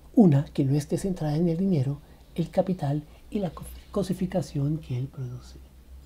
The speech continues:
Entonces, ¿qué les pedimos para hacer en ocho días? Cada estudiante realiza una narración corta, un cuentito sobre lo que sucede en una clase, digo una clase, pero puede ser un taller, un laboratorio, una salida de campo, una clase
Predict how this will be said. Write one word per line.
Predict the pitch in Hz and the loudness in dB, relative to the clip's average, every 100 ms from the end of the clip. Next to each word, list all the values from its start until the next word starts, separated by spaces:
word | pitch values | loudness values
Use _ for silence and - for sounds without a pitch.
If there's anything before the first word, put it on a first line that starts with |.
| - - - | -20 -20 -12
Entonces, | - 123 214 - | -2 0 0 0
¿qué | 175 | 0
les | 202 - | 0 -2
pedimos | 123 151 175 - - - - - | -4 -2 -2 -6 -10 -20 -20 -20
para | - - | -18 -16
hacer | - 147 151 - - - - | -8 -4 -4 -6 -18 -20 -8
en | - | -4
ocho | 170 - 151 | -2 -2 -4
días? | 208 143 135 - - - - - - | -4 -4 -8 -14 -20 -20 -20 -20 -8
Cada | 165 190 | -2 -2
estudiante | - 277 269 180 - 285 294 - - | 4 8 8 6 4 0 -2 -14 -4
realiza | 247 262 294 233 | 2 6 6 6
una | 247 | 2
narración | 226 180 147 - 190 202 - - - | 4 2 0 0 -4 -4 -12 -18 4
corta, | 214 160 - 123 127 - - - | 6 6 2 -10 -10 -14 -20 2
un | 269 262 | 8 8
cuentito | - 233 165 151 - 247 - 123 - - - | 8 6 6 4 2 2 -2 -8 -8 -14 -18
sobre | - 185 190 | -2 2 6
lo | 180 | 4
que | 180 | 4
sucede | - - 180 175 190 226 | 0 -2 2 4 4 2
en | - 151 | 2 4
una | 165 196 | 6 2
clase, | 214 208 131 208 220 - - - | 2 0 0 -4 -8 -10 -6 0
digo | 220 | 4
una | 262 254 | 6 6
clase, | 262 247 | 4 2
pero | 143 131 | 0 -2
puede | 147 | -2
ser | 143 | 0
un | 156 | -2
taller, | 135 131 139 196 180 156 139 - - - 208 | -2 -2 -2 2 2 2 0 -8 -18 -12 -2
un | 147 | 0
laboratorio, | 139 131 131 165 202 156 | 2 -2 -2 0 0 0
una | 165 | 0
salida | 143 151 | 0 -2
de | |
campo, | 151 165 214 | -2 -2 2
una | 247 175 | 2 2
clase | - 147 139 254 | 2 2 2 0